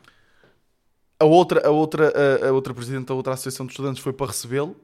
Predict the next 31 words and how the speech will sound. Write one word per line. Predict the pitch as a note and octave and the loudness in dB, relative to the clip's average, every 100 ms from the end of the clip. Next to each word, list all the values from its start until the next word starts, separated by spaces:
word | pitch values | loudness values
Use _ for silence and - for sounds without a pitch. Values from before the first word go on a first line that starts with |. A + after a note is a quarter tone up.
| _ | _
e | D3 | -4
ele | D#3 | -4
de | D3+ | -4
repente, | - D#3+ - | -6 -8 -6
"Eh, | F3+ F3+ F#3 | -4 -2 -2
onde | F#3+ | -4
é | A3 | -8
que | |
está | - G3 | -6 -4
a | D#3 | -4
lista | D3+ C#3+ - | -6 -8 -8
P?" | C3 - B2 F3+ - | -8 -6 -6 -8 -18
Porque | A#2+ | -10
nós | B2 C3 | -6 -4
éramos | B2 B2 | -6 -6
a | |
lista | B2+ C3 | -8 -10
P | - C3+ | -8 -8
de | |
Pac-Man | - B2+ - G#2 G2 _ - _ - | -4 -4 -4 -14 -14 _ -20 _ -8
e | |
a | |
outra | G#2+ A2+ | -6 -6
lista | A2+ G#2+ | -8 -2
era | A2+ A2+ | 2 2
a | |
lista | A#2 - A#2+ | 0 -8 -10
T | - A#2 G2+ | -6 -8 -6
das | F#2+ G2+ | -8 -8
Tartaruga | - A2+ A#2 A2+ A#2 | -6 -10 -8 -10 -8
Ninja, | A2+ G#2 G2 | -10 -10 -14